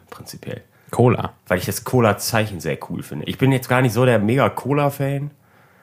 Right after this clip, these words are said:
Speaker 1: Also ich
Speaker 2: Ja.
Speaker 1: trinke gerne mal eine kalte Cola, aber ist jetzt nicht so
Speaker 2: Was, äh, hat Cola denn nicht auch Bier? Also Bier, äh, re-, also
Speaker 1: Cola
Speaker 2: hat
Speaker 1: Company? Weiß ich
Speaker 2: Becks,
Speaker 1: gar nicht.
Speaker 2: oder nicht? Becks, Vertriebsrechte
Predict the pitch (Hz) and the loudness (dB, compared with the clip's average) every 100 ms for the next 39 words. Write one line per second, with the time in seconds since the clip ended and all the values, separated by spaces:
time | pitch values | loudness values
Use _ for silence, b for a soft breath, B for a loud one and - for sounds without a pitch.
0 | b _ 95 90 - 160 151 123 135 127 | b _ -6 -2 2 2 4 2 4 4
1 | 123 120 123 127 127 123 123 123 113 92 | 2 2 0 0 -2 -2 0 -2 -2 -2
2 | 98 95 82 - 101 113 113 107 98 98 | 0 0 -2 -4 -4 -4 -2 0 2 2
3 | 95 B B B - - - - 95 90 | -2 B B B -4 -2 -2 0 0 2
4 | 98 - - 117 107 95 90 90 110 - | 0 -2 0 2 2 2 0 -4 -4 -6
5 | 85 - - _ - 107 127 156 - _ | -8 -8 -18 _ -8 -2 0 0 -4 _
6 | - 98 90 95 110 107 92 78 98 95 | -2 0 2 2 4 4 4 0 0 2
7 | 95 101 95 87 85 135 143 92 80 67 | 0 0 0 -2 -2 0 0 0 -4 -8
8 | 78 78 104 - - - 120 127 67 65 | -8 -8 -8 -12 -16 0 2 2 -2 -4
9 | - 85 87 123 - - - - - - | -6 -6 -2 -4 -4 -6 -6 -6 -6 -4
10 | 123 - 117 | -4 0 0